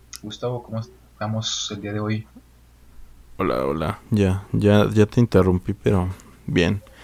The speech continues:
Speaker 2: Todo bien. Un poco cansadillo, pero todo bien y contento de estar aquí un día más.
Speaker 1: Pues ánimo, que ya se acercan las vacaciones, igual al verano.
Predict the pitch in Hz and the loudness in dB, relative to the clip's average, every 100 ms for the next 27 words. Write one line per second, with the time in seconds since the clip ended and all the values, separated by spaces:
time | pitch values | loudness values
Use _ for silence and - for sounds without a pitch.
0 | - - - - 104 101 98 98 104 139 | -20 -20 -18 0 0 4 4 4 2 -2
1 | - 127 127 139 - 104 101 98 95 98 | 0 0 4 2 6 6 6 6 4 4
2 | 101 110 113 107 - - - 104 92 90 | 4 4 2 -2 -10 -20 -4 -2 0 -2
3 | 87 92 - - - - - - - - | -2 -8 -18 -20 -20 -20 -20 -20 -20 -20
4 | - - 101 98 101 - - _ _ _ | -20 -2 2 2 0 -4 -14 _ _ _
5 | 117 101 92 117 127 - - - - _ | 0 2 4 2 0 -6 -20 -20 -20 _
6 | - 123 131 - 101 95 - 98 101 110 | -2 0 0 -4 -2 -2 0 0 0 -2
7 | 113 - - 98 - 95 - 101 - _ | -4 -6 -8 -4 0 0 0 -4 -4 _
8 | _ _ _ - 101 95 90 - - - | _ _ _ -6 -2 0 -2 -6 -12 -18
9 | - - _ _ _ _ _ _ _ _ | -20 -20 _ _ _ _ _ _ _ _
10 | - _ - 101 - - 107 113 104 98 | -20 _ -16 -12 -10 -6 -4 -2 -4 -6
11 | 98 98 - 113 107 104 110 107 110 104 | -6 -6 -6 -6 -6 -4 -8 -6 -4 -4
12 | 95 - - - 95 - 92 - 101 104 | -6 -10 -18 -10 -8 -8 -10 -6 -4 -4
13 | 104 - - - 107 98 104 110 104 95 | -6 -8 -12 -12 -10 -6 -2 -2 -2 -4
14 | 98 98 | -6 -8